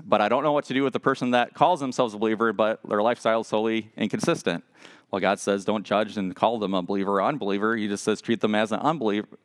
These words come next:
or a non-believer and stick them on the so-called brother pile,"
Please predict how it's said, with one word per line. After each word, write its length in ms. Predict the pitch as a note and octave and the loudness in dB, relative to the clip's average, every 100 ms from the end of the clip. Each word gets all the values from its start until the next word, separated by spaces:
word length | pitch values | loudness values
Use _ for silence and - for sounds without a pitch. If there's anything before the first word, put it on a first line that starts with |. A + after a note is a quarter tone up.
| - - | -10 0
or 120 | G#2 | 2
a 140 | G2 | 2
non-believer 720 | G2 C3 F3+ A2 G2+ G2+ A2 - - - | 0 -2 0 -2 0 2 0 -2 -18 -8
and 100 | G#2+ | -6
stick 160 | - C3 | -4 0
them 160 | B2+ | 0
on 180 | B2 A#2 | 0 0
the 100 | A2 | -2
so-called 720 | - - C3+ - A#2+ G2+ F#2 _ _ - _ _ _ | -2 0 0 0 0 0 -6 _ _ -20 _ _ _
brother 260 | G#2+ F#2+ F#2 | -2 0 -2
pile," 380 | - G2 D#2 C#2+ | 0 0 0 -6